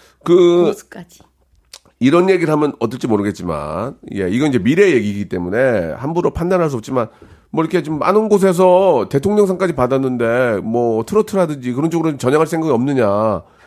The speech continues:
Speaker 1: 뭐 나중에 할 수도 있겠죠. 근데
Speaker 2: 네.
Speaker 1: 어떤 생각이 좀 드세요? 그런, 그런 얘기들이 좀 꽤 있고 좀, 어, 기-, 기획사에서도 연락이 좀 오고 그러지 않았어요?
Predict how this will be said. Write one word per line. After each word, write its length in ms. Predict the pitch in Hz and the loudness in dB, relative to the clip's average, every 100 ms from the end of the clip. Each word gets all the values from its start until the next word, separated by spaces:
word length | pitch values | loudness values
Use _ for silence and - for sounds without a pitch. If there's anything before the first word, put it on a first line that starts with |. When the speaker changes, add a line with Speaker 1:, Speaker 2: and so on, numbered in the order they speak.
| _ | _
Speaker 1:
뭐 120 | - 131 | -6 -2
나중에 260 | 147 185 214 | 0 2 0
할 80 | |
수도 180 | - - | -2 -2
있겠죠. 380 | - 151 175 143 | 0 0 0 0
근데 180 | 143 170 117 - | 0 -2 -4 -10
Speaker 2:
네. 100 | - 165 | -20 -4
Speaker 1:
어떤 360 | 127 143 233 214 | 0 2 2 2
생각이 280 | 196 190 175 | 2 0 -2
좀 100 | 151 | -4
드세요? 440 | 95 98 131 165 | -4 -2 0 0
그런, 320 | 185 220 208 - 139 | 0 -2 -4 -8 -2
그런 280 | 175 233 214 | 0 2 2
얘기들이 300 | 180 190 196 | 2 0 -4
좀 140 | 202 | -2
꽤 100 | 202 156 | 2 2
있고 240 | 156 180 | 2 0
좀, 200 | 175 143 - _ _ _ | 2 -2 -6 _ _ _
어, 760 | - 139 139 135 127 127 123 - 117 | 0 2 4 2 2 2 0 0 -4
기-, 180 | - 151 | -6 0
기획사에서도 560 | 190 220 202 208 180 175 | 2 2 2 0 2 2
연락이 240 | 165 180 | 2 2
좀 100 | 180 | 0
오고 160 | 151 156 | 0 -2
그러지 220 | 147 160 | -4 0
않았어요? 460 | 160 101 - 135 | 0 0 -2 -6